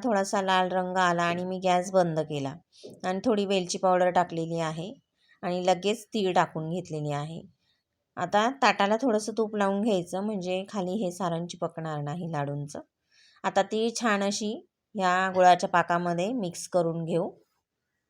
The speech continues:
गॅस बंदच ठेवायचा, बंदच ठेवलेला आहे, बंद करून द्यायचा गॅस थोडासा लाल रंग आल्यानंतर. आणि तीळ पटापट मिक्स करायची आहे आणि मिक्स केल्यानंतर लगेच आता आपण ही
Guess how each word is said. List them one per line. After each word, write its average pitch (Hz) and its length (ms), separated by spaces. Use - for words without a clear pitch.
गॅस 196 240
बंदच 196 440
ठेवायचा, 202 440
बंदच 202 380
ठेवलेला 202 380
आहे, 196 260
बंद 202 240
करून 208 320
द्यायचा 175 320
गॅस 165 440
थोडासा 190 400
लाल 170 280
रंग 170 260
आल्यानंतर. 156 680
आणि 202 440
तीळ 214 220
पटापट 208 600
मिक्स 208 300
करायची 190 420
आहे 185 320
आणि 185 180
मिक्स 208 300
केल्यानंतर 202 680
लगेच 175 340
आता 170 160
आपण 165 260
ही 190 300